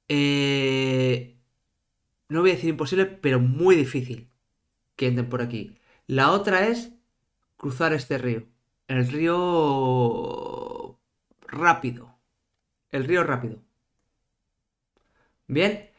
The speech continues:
lo único que no lo pueden cruzar por cualquier sitio. Tienen que, que cruzarlo por algún paso que haya. Creemos, creemos que lo más apropiado es que vengan del sur, como dijo el cuervo.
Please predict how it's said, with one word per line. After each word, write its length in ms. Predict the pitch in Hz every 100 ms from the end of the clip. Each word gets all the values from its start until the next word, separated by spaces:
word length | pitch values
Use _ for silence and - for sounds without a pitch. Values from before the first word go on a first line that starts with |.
| _
lo 100 | 156
único 160 | 160 214
que 60 | 202
no 60 |
lo 100 | 185
pueden 180 | 185 175
cruzar 420 | 147 160 165 - _ -
por 160 | 135
cualquier 320 | 127 123 127
sitio. 400 | 123 131 123 110 - _ _ _ _ _ _
Tienen 300 | - 147 160
que, 1000 | 160 160 156 143 135 123 117 113 107 - _ _ _ _ _ -
que 160 | 143
cruzarlo 340 | 135 127 156 156
por 100 | 139
algún 360 | 139 156 135
paso 300 | 123 127 123
que 120 | - 117
haya. 300 | 110 110 _ _ _ _ _ _ _ _ _ _ -
Creemos, 640 | 156 151 202 185 240 233 - _ _ _ _ _ _ _ _ _
creemos 580 | - 127 156 160 190 - _ _ _
que 100 | 151
lo 60 | 143
más 120 | 156
apropiado 260 | 165 180
es 60 | 180
que 80 | 160
vengan 260 | 160 160 147
del 140 | 143
sur, 260 | 127 147 123
como 180 | - 131
dijo 180 | 135 135
el 120 | 127
cuervo. 380 | 135 120 101